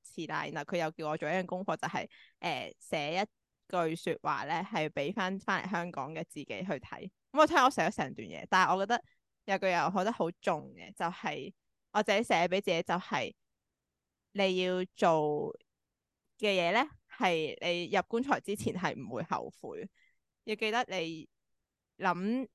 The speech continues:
去 plan 你之後未來人生究竟要點樣行，究竟我係留喺香港定係去唔同地方？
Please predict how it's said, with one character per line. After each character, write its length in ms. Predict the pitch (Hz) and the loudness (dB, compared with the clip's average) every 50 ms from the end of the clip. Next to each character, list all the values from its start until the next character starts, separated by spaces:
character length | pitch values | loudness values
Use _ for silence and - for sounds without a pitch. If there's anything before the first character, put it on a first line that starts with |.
| _ - | _ -2
去 80 | 214 220 202 | 0 0 2
plan 400 | - - 320 240 226 226 226 226 | 2 2 4 4 4 4 4 2
你 240 | 220 208 180 170 180 | 2 0 -2 -2 -2
之 160 | - - 247 | -2 2 4
後 100 | 240 196 | 4 4
未 180 | 165 160 156 147 | 4 2 0 0
來 120 | 143 131 | 0 0
人 220 | 104 120 123 120 - | -2 -2 -4 -6 -2
生 200 | - 196 196 208 | -2 0 0 2
究 100 | 196 175 | 0 0
竟 140 | 156 160 185 | 0 2 2
要 60 | 190 | 2
點 140 | 170 - 135 | 0 0 -2
樣 160 | 135 151 156 | -2 -2 -2
行， 200 | 214 - 160 - - - 185 - _ _ | -2 -2 -4 -4 -6 -8 -16 -20 _ _
究 120 | - 185 | -2 0
竟 80 | 190 196 | 0 0
我 120 | - 180 | 0 0
係 100 | 185 208 156 | 0 0 0
留 60 | 110 | 0
喺 160 | 92 123 202 220 | 0 -2 -2 0
香 240 | 247 233 233 226 | 0 -2 -2 0
港 420 | 214 190 156 151 160 170 180 190 196 | 2 2 4 4 4 2 0 -2 -4
定 100 | 190 175 | -4 -4
係 220 | 196 220 - - 196 | -4 -4 -4 -2 -2
去 160 | 202 170 165 147 | -2 -2 -2 -2
唔 20 | |
同 140 | 180 170 151 | -4 -4 -4
地 180 | - 151 151 | -2 -2 -2
方？ 380 | 180 - 214 196 190 190 190 196 | -2 0 0 2 2 2 0 -2